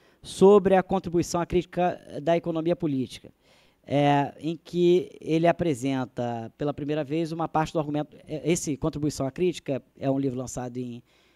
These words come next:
é, cinquenta e nove, oitocentos e cinquenta e nove, e nele, pela primeira vez, Marx se apresenta uma parte do argumento do Capital. O trecho todo é muito interessante, do tal russo e tal, mas eu vou pegar essa passagem aqui, essa que tá aí.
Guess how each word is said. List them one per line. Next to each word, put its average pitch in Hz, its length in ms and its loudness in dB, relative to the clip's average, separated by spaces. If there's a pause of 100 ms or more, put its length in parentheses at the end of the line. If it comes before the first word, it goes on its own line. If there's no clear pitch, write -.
(180)
é, 120 280 -2
cinquenta 135 400 -4
e 170 40 0
nove, 160 400 2 (220)
oitocentos 120 300 -6
e - 20 -8
cinquenta 143 240 -4
e 170 40 0
nove, 170 360 -2
e 180 40 0
nele, 196 320 0
pela 165 200 0
primeira 165 280 -2
vez, 156 200 -4
Marx 165 200 -8
se 190 60 -6
apresenta 151 560 -6
uma 156 160 -6
parte 147 500 -4
do 147 280 -2
argumento 143 420 -4
do 156 80 -6
Capital. 127 480 -8 (560)
O 185 100 6
trecho 233 280 2
todo 214 220 4
é 196 40 2
muito 196 220 -6
interessante, 170 640 -4
do 123 180 -8
tal 147 240 -4
russo 170 360 -4
e - 20 -20
tal, 175 180 2
mas 170 160 0
eu 156 60 -6
vou 180 100 0
pegar 170 220 2
essa 165 160 -2
passagem 156 400 -4
aqui, 104 200 -10 (680)
essa - 180 -18
que - 80 -20
tá - 80 2
aí. 117 160 0